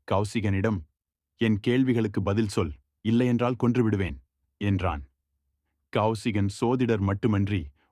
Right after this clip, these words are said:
உலக ஞானமும் துணிச்சலும் உடையவன். அதனால் அவன் சற்றும் பயப்படாமல் ராட்சசனை நோக்கி, "நீ ஏதோ ஒரு சாபத்தினால் இவ்வாறு ராட்சசனாக உலவுகிறாய். உனக்கு சாப விமோசனம்தான் தேவை. அதற்கான வழியைச் சொல்லுகிறேன்.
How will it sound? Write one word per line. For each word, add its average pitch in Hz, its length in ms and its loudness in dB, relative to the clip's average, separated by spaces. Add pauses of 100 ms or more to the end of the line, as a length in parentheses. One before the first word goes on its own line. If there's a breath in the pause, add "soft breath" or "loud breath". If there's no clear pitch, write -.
உலக 123 400 0
ஞானமும் 98 600 0 (320)
துணிச்சலும் 127 480 2
உடையவன். 87 460 -2 (480)
அதனால் 120 560 0
அவன் 110 240 0
சற்றும் 139 440 -2
பயப்படாமல் 113 640 0
ராட்சசனை 107 600 -2
நோக்கி, 101 440 -2 (600 loud breath)
"நீ 127 260 4
ஏதோ 131 360 2
ஒரு 127 180 0 (100)
சாபத்தினால் 123 600 0
இவ்வாறு 113 380 0
ராட்சசனாக 120 760 0
உலவுகிறாய். 104 500 0 (420 soft breath)
உனக்கு 127 340 2 (100)
சாப 131 260 2
விமோசனம்தான் 120 640 2
தேவை. 110 400 -2 (380)
அதற்கான 110 500 0
வழியைச் 110 380 2
சொல்லுகிறேன். 101 560 -2